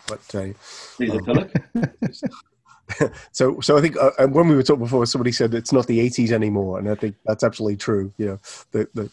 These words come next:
Speaker 1: the kind of players who are on T V talking about, like, "Oh, they should just get on with it." I've never played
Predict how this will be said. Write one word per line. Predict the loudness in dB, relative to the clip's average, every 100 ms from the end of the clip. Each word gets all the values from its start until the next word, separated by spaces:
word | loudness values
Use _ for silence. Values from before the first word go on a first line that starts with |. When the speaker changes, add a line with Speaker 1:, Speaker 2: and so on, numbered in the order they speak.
| -10
Speaker 1:
the | -8
kind | -4 -2
of | -2
players | -2 0 0 -2
who | -2 -2
are | -2
on | -4
T | -4 -2
V | -2 -4
talking | -6 -6 -4 -4
about, | -2 -4 -4
like, | -8 -12 _ -8
"Oh, | -6
they | -6
should | -6
just | -8 -6
get | -2 -2
on | -2
with | -2
it." | -6 -10 -16 -10
I've | -4
never | -2 -2
played | -4 -4 -6